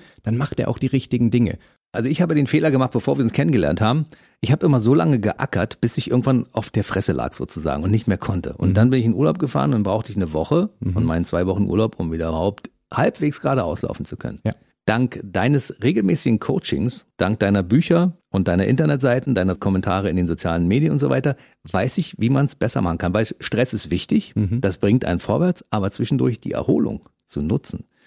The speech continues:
Speaker 2: bestimmte Dinge zu beherzigen dabei, das ist das Wichtige. Und das gibst du, glaub ich, als Botschaft allen Leuten mit, die dir folgen.
Speaker 1: Ganz genau. Also es geht gar nicht darum, langsamer im Leben zu machen oder seine Ambitionen rauszunehmen oder, äh, sein Leben um hundertachtzig Grad zu verändern, sondern wir nennen es Strategic Recovery, also strategisch erholen. Das heißt,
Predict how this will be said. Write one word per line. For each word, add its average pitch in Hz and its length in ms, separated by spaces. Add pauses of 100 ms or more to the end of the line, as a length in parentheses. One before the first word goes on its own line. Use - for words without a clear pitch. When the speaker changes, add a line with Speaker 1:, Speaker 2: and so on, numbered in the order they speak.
(160)
Speaker 2:
bestimmte 107 340
Dinge 120 260
zu 90 200
beherzigen 95 500
dabei, - 280
das - 200
ist - 160
das 127 160
Wichtige. - 320
Und - 120
das 107 140
gibst - 220
du, - 40
glaub 127 160
ich, - 120
als 104 80
Botschaft 107 440
allen 110 140
Leuten 113 260
mit, 120 220
die 104 80
dir 117 140
folgen. - 260 (180)
Speaker 1:
Ganz 139 220
genau. 120 240
Also 120 120
es 120 80
geht 151 180
gar 156 140
nicht 190 180
darum, 165 400
langsamer 147 480
im 120 60
Leben 113 260
zu 113 120
machen 98 340
oder 127 200
seine 131 220
Ambitionen 160 560
rauszunehmen 107 720
oder, 135 380
äh, 123 360
sein 135 220
Leben 165 220
um 147 100
hundertachtzig 123 560
Grad 101 240
zu 117 80
verändern, 110 400
sondern 110 240
wir 127 80
nennen 147 220
es 147 100
Strategic 151 580
Recovery, 117 520
also 104 160
strategisch 147 680
erholen. 117 400
Das 95 140
heißt, 123 280